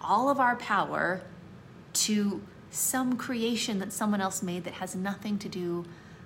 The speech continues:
with us. And freedom is being able to approach food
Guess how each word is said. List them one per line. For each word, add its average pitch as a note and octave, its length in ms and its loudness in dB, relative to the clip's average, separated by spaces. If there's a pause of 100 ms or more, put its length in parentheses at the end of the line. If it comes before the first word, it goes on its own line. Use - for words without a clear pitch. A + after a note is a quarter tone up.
(140)
with F3+ 160 -4
us. - 480 -6 (1200)
And F#3 200 0
freedom F3+ 640 0 (480)
is G#3 120 0
being B3 280 2
able A3+ 200 4
to A3+ 200 -2
approach G3+ 400 -4
food G3 420 -2